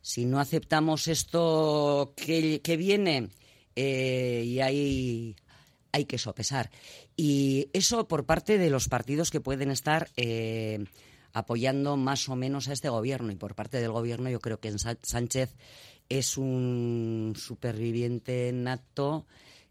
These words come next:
De momento, además, le está saliendo de maravilla. No sé cuánto le durará, si es racha o, o es que ha nacido con, con estrella. Y yo creo que Sánchez va a intentar apurar hasta el,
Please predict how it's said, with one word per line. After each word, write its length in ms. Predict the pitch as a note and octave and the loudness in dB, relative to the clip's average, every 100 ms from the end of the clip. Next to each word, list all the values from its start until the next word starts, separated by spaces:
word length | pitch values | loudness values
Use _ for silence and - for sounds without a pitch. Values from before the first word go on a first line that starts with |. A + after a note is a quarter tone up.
| _ _ _ _ | _ _ _ _
De 200 | - B2 | -6 -2
momento, 380 | A#2 A#2 A#2+ A2 | 0 0 0 0
además, 340 | A2 G2+ A2+ G#2+ | -2 0 0 0
le 80 | |
está 180 | F#2+ - | -4 -4
saliendo 420 | - G#2 A2 G#2+ | -4 -2 0 0
de 120 | G#2 G2+ | 0 -2
maravilla. 500 | G2 G#2 C3 D3 C#3+ | -2 -2 0 0 0
No 100 | B2 | -2
sé 120 | B2 | -4
cuánto 320 | A#2+ A2 A2 | -6 -6 -4
le 120 | A2+ | -4
durará, 400 | A2+ A#2 A#2 B2 | -2 -2 0 0
si 180 | A#2+ C3+ | 0 -2
es 100 | A2 | -2
racha 380 | A2 B2+ A2 G#2+ | -2 -2 -2 -4
o, 160 | G2+ F#2+ | -4 -2
o 260 | F#2+ G2+ | -2 -2
es 100 | G2 | -4
que 440 | - A2 A2 G#2+ F#2+ - - | -4 -4 -2 -4 -8 -14 -6
ha 80 | B2 | -4
nacido 500 | A#2+ - C#3 C3 B2+ | 0 0 0 -2 -2
con, 460 | C3 B2 B2 A#2+ - - - - | -2 0 0 -2 -4 -18 -18 -2
con 180 | C#3 C3 | 0 2
estrella. 600 | A2+ - C3 C3+ C3+ - | 0 -4 -2 0 0 0
Y 160 | A2 | -4
yo 160 | G2 G2+ | -6 -6
creo 220 | A#2+ A2+ | -6 -6
que 80 | G#2+ | -4
Sánchez 440 | - A#2 - B2+ | -6 -4 -6 -6
va 60 | G#2+ | -4
a 60 | A2 | -2
intentar 460 | G#2 A2 G#2+ A2+ | -2 -2 -2 -2
apurar 420 | A2 - A2+ A#2+ | -2 -2 -2 -2
hasta 280 | C3 - G#2+ | -4 -4 -4
el, 280 | G#2 G2+ F#2 | -2 -4 -6